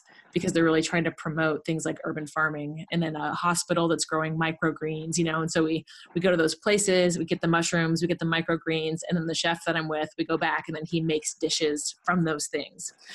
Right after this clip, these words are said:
You know, so it's kind of like a whole mix of things about kind of what's going on in Paris with, and its food.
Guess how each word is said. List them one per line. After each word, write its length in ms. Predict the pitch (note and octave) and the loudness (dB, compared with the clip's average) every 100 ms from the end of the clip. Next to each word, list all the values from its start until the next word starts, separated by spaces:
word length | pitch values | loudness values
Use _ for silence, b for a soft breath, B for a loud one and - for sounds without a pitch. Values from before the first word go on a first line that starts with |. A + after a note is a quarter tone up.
| B | B
You 80 | A#3 | 0
know, 60 | B3 | 2
so 100 | C4+ | 2
it's 100 | C4 | 2
kind 140 | D4 | 2
of 60 | C#4+ | 2
like 120 | F#3+ | 2
a 40 | |
whole 420 | F#3+ G3+ G#3 G#3 | 0 2 4 4
mix 280 | F#3 F3 - | 4 0 -4
of 80 | C3 | -8
things 300 | - C#3 E3 | -4 -4 -2
about 180 | - D3+ - | -2 -2 0
kind 120 | E3+ | -2
of 60 | D#3+ | 0
what's 180 | E3 - | -2 0
going 260 | E3+ E3 | -2 -2
on 120 | D#3+ | -4
in 100 | D#3+ D3 | -8 -4
Paris 380 | D#3+ D3+ D3+ - - | -2 -2 -4 -8 -10
with, 120 | - - E3+ | -12 -10 -6
and 140 | D3+ | -6
its 140 | C3+ | -6
food. 220 | - D#3+ | -4 -4